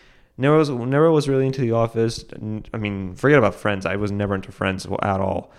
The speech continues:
I mean, at all. I mean, when I saw people care about Friends, I'm like, "What? Why?"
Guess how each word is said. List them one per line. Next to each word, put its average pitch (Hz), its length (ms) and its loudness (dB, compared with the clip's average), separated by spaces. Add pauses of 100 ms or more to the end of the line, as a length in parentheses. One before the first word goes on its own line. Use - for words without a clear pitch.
(480)
I 101 40 -8
mean, 95 360 -4 (380)
at 104 240 4
all. 95 220 -2
I 95 60 -6
mean, 98 220 -4
when 113 100 2
I 120 60 4
saw 131 220 2
people 113 420 2 (300)
care 131 140 8
about 104 220 6
Friends, 101 320 -6
I'm 95 120 -6
like, 92 260 -6
"What? 104 560 -8 (640)
Why?" 107 540 2